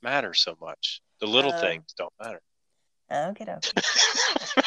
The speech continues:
Speaker 1: <laughs>
Speaker 2: If
Speaker 1: All
Speaker 2: you
Speaker 1: right.
Speaker 2: say so. <laughs>
Speaker 1: Uh, but we, uh, as, as awesome as this show was, and it was, uh,
Speaker 2: Oh my
Speaker 1: this
Speaker 2: God.
Speaker 1: Grand,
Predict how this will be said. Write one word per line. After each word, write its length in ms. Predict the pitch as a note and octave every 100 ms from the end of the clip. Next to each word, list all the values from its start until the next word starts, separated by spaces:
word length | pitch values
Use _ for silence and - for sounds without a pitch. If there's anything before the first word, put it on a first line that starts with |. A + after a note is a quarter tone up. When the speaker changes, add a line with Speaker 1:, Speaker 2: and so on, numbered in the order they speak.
| -
Speaker 1:
<laughs> 0 | - - - _ _ F3+
Speaker 2:
If 280 | F3+ F#3
Speaker 1:
All 120 | - G3
Speaker 2:
you 120 | F#3+
Speaker 1:
right. 120 | G#3+
Speaker 2:
say 340 | G#3+ G3+ E3 D#3+
so. 480 | - - - G#3 -
<laughs> 100 | C4+ - A#4+ - _ _ _ - - _ _ _ _ _ - A#2+
Speaker 1:
Uh, 560 | B2 B2+ A#2+ A2 G#2 - _ _ - - _ _ -
but 240 | C#3 B2+ A2 -
we, 320 | C#3+ D3 D#3+
uh, 240 | D3 B2 A2+ - _ _ _ C3+
as, 200 | B2+ C#3
as 220 | C3+ B2
awesome 420 | B2+ D#3 E3+ D3+
as 140 | C3 A#2+
this 160 | C3+
show 260 | - B2+ A#2
was, 260 | A2+ G#2
and 100 | G#2+
it 140 | G2+ G2+
was, 480 | A#2 A#2 F#2+ G2 -
uh, 160 | A2+ G2+
Speaker 2:
Oh 140 | F#3+ F3
my 80 |
Speaker 1:
this 80 | E3+
Speaker 2:
God. 200 | E3 D#3+
Speaker 1:
Grand, 220 | B2 B2+